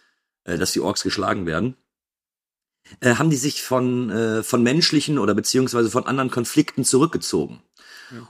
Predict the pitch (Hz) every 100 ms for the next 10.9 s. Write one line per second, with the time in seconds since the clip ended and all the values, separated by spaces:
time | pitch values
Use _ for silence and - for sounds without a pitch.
0 | _ 120 - 139 127 - 139 190 - 190
1 | - 156 - 135 131 135 175 165 - 139
2 | 175 117 - 101 - 98 92 90 78 95
3 | 95 101 117 123 107 104 135 131 131 139
4 | - 104 92 85 - 98 - 104 104 -
5 | 110 131 - 104 95 98 104 101 104 87
6 | 80 71 - _ _ _ _ - - -
7 | - - _ _ 107 113 107 110 - 165
8 | 165 127 - 113 - 151 190 165 151 131
9 | 131 - 110 127 151 156 147 127 117 -
10 | 127 120 117 117 113 101 107 98